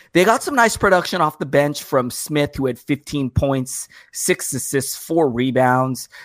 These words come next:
Galloway had twelve points, two assists, and one steal, but really hard to trust those guys on a night-to-night basis. So not much else here.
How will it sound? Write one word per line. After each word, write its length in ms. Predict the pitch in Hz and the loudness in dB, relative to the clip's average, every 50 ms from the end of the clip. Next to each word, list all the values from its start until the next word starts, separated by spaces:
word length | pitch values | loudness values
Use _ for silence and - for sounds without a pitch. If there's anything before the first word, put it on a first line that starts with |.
| - _ - | -18 _ -2
Galloway 600 | 151 143 139 143 170 175 180 175 160 147 143 139 | 2 4 4 6 6 6 4 4 2 2 0 0
had 240 | 131 127 139 131 123 | -2 -2 -2 -2 -4
twelve 360 | - - 151 135 131 123 - | -4 0 0 0 0 0 -2
points, 600 | - - 139 139 139 139 139 - - - - - _ - - _ _ _ _ | -6 -4 -2 -2 -2 -2 -4 -8 -12 -12 -14 -14 _ -20 -20 _ _ _ _
two 240 | - - 180 175 156 | -6 -2 -2 0 0
assists, 460 | 147 - - - 151 135 127 - - | 0 -2 -2 -2 0 0 -2 -2 -6
and 120 | 135 131 127 | -6 -4 0
one 180 | 127 131 131 | 0 0 0
steal, 300 | 127 - - 139 139 127 | -2 -2 0 0 2 2
but 160 | 120 131 135 139 | 4 2 2 2
really 320 | 139 131 147 165 175 196 | 2 4 4 4 4 2
hard 260 | 180 135 135 135 123 | 2 2 2 2 2
to 80 | 127 110 | 0 -4
trust 380 | - - - 123 110 - - - | -2 0 0 0 0 -2 -2 -2
those 200 | 127 120 113 113 | -2 -2 -2 0
guys 400 | - 120 117 120 113 110 107 - - | 0 0 2 2 0 -2 -4 -4 -2
on 100 | 127 113 | -2 -2
a 80 | 110 | -2
night-to-night 640 | 110 113 117 127 - - - 117 117 113 110 113 - - - - - _ _ _ | 0 -2 -2 -4 -4 -8 -6 -4 -2 -2 -4 -6 -12 -18 -20 -20 -20 _ _ _
basis. 540 | - 117 113 117 - - - 120 117 - - | 0 0 0 -2 -4 -2 -2 -2 -2 -4 -2
So 400 | - - 170 160 165 165 - - - - - - - - - _ _ | 2 6 6 6 6 6 2 -4 -10 -20 -20 -20 -20 -20 -20 _ _
not 380 | - 151 160 185 190 208 214 208 _ - | -4 0 2 4 4 4 2 0 _ -2
much 300 | 160 151 156 151 - - | 0 2 2 2 2 0
else 240 | 139 127 120 - - | -2 -2 -2 -4 -8
here. 340 | - 117 104 101 95 90 | -8 -8 -8 -8 -8 -12